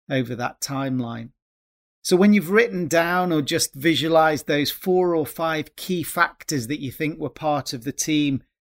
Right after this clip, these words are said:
that you were, um, involved with, then score your current team or the current project team that you're in against those things. Are you, if they were a hundred percent or if they were ten out of ten, where are you now?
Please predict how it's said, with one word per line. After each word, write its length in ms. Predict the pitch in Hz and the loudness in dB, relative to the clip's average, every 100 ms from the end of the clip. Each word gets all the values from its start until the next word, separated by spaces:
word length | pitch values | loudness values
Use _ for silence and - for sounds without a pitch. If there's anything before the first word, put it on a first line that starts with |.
| _ - | _ -2
that 140 | 156 | -2
you 240 | 143 175 190 | 2 4 4
were, 400 | 165 139 135 - - | 4 2 0 -6 -6
um, 260 | 131 131 139 | -4 -2 -2
involved 580 | 139 131 135 123 104 | -2 0 0 0 -4
with, 380 | 127 127 131 - _ _ _ _ - | -8 -6 -8 -10 _ _ _ _ -2
then 160 | 156 151 | 0 2
score 560 | - - 190 190 190 | 2 4 6 6 4
your 340 | 165 165 160 - | 4 2 2 0
current 460 | - 202 185 170 | 2 2 2 -2
team 420 | - 147 131 123 | -6 -2 -2 -2
or 120 | 135 135 | -2 -4
the 80 | |
current 400 | - 185 185 135 | -6 0 2 0
project 500 | - 147 131 131 - | -4 -4 -2 -4 -6
team 320 | - 143 131 123 | -6 -2 -2 -2
that 140 | - | -4
you're 180 | 135 131 | -6 -4
in 160 | 127 | -4
against 480 | 127 151 151 175 - | -4 -2 -2 -4 -4
those 280 | 143 131 - | -4 -4 -6
things. 380 | 131 117 123 120 | -10 -10 -8 -2
Are 180 | 151 151 | 0 0
you, 360 | 147 143 131 _ _ - | 2 0 0 _ _ -8
if 140 | 143 | -2
they 180 | 170 160 | 2 4
were 140 | 151 | 4
a 60 | 139 | 2
hundred 400 | 160 165 156 156 | 0 0 -2 -2
percent 340 | 135 165 165 | 0 2 2
or 120 | 156 139 | 0 -4
if 120 | - | -2
they 160 | 165 | 0
were 80 | 151 | 0
ten 280 | - - 160 | -4 -6 -6
out 180 | 156 160 | -4 -6
of 120 | - | -8
ten, 280 | 160 156 151 | -8 -4 -2
where 240 | 165 170 | 0 0
are 60 | 170 | 0
you 160 | 156 | -2
now? 440 | 147 160 160 123 | -2 -2 -2 -4